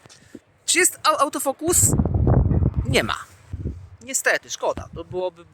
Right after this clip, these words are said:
było już mistrzostwo świata. Ale i tak jest w miarę ostro, ale dalej mam to blurowanie. Dlaczego? Hmm. Zdjęcie. Albo zmniejszyłem, ale nie,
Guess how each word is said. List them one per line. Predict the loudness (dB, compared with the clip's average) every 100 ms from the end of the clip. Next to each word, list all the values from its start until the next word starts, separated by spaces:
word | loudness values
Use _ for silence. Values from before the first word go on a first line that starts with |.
| -20
było | -16 -8 -6
już | -6 -2
mistrzostwo | 0 2 0 0
świata. | 4 4 4 2 2 2 2 2 4 4 4
Ale | 4
i | 4
tak | 4 4
jest | 4 4
w | 4
miarę | 4 4 4
ostro, | 4 2 2
ale | 2
dalej | 4 4
mam | 4 4
to | 4
blurowanie. | 4 4 4 2 2 2 2
Dlaczego? | 2 2 2 0 -2 -4 -4 -4 -8
Hmm. | -10 -14 -20 _ _ _ _ _ _ _ _ _ _ _ _
Zdjęcie. | -20 -20 _
Albo | -16 -12
zmniejszyłem, | -8 -4 -2 0 2
ale | 2 4
nie, | 2